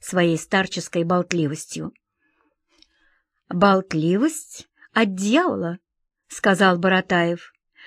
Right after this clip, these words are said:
«Дьявол словоохотлив. Но уж очень вы откровенны для комиссара.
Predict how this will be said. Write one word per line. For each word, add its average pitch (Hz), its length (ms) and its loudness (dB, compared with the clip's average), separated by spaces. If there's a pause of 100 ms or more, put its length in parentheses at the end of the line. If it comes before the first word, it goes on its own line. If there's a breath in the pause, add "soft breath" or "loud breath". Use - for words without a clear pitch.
(180 loud breath)
«Дьявол 247 680 6
словоохотлив. 233 1120 4 (800 soft breath)
Но 294 220 8
уж 254 200 0
очень 247 320 4
вы 214 140 2
откровенны 208 840 2
для 170 180 0
комиссара. 170 720 -2